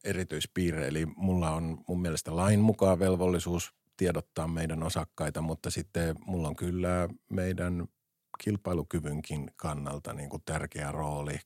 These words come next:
kertoa asiantuntijoille esimerkiksi siitä, että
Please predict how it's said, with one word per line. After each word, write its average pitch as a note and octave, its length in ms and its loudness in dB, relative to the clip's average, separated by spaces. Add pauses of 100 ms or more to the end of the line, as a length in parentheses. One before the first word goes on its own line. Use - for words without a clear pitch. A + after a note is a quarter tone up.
kertoa G#2 460 2 (1120)
asiantuntijoille E2 840 -2
esimerkiksi D3+ 500 -4
siitä, G#2+ 340 -4
että - 300 -8